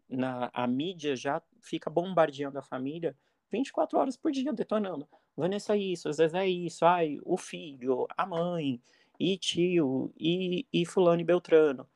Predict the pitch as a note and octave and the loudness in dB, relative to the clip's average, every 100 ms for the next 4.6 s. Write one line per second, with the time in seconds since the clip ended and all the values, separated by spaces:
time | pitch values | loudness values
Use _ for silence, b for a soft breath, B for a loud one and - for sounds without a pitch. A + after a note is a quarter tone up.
0 | _ _ - D3+ E3 D#3 D#3 - - - | _ _ -4 0 4 6 6 4 -6 0
1 | D#3 D#3+ E3+ F3 - A#3+ D#3 D3+ D#3 - | 2 2 0 -4 -8 -4 -2 0 -2 2
2 | D#3 C#3+ D3+ D#3 D#3 - - C#3+ D3 - | 4 4 2 -2 -4 -2 8 10 10 6
3 | D#3 C#3+ D3 D#3+ E3 - C#3+ D3+ F3 _ | -2 -2 0 -2 -2 -6 -2 -2 -4 _
4 | - C#3 C#3+ - - A#3 | -4 -2 -2 -4 -2 -2